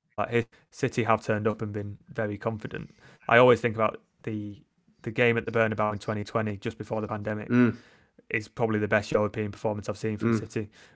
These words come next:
Speaker 1: where, you know, Jesus and, and De Bruyne
Speaker 2: Yep.
Speaker 1: score, and it was sort of a statement performance. Last year,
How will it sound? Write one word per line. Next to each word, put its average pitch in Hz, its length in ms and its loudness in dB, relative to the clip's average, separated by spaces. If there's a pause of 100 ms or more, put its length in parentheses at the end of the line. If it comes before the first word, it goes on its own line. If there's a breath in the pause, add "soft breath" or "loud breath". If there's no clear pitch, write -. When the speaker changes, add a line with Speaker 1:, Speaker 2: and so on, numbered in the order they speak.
Speaker 1:
where, 104 360 -2 (160)
you 117 160 -8
know, 107 80 -4
Jesus 107 500 -2
and, 107 220 -8
and 110 140 -12
De 110 80 -6
Bruyne 110 220 4
Speaker 2:
Yep. 113 100 4
Speaker 1:
score, 104 340 -4
and 101 220 -8 (560 soft breath)
it - 160 -6
was 110 100 -10
sort 127 140 4
of 117 80 -4
a - 20 -10
statement 117 560 -2 (160)
performance. 110 560 -4
Last - 320 -2
year, 113 380 2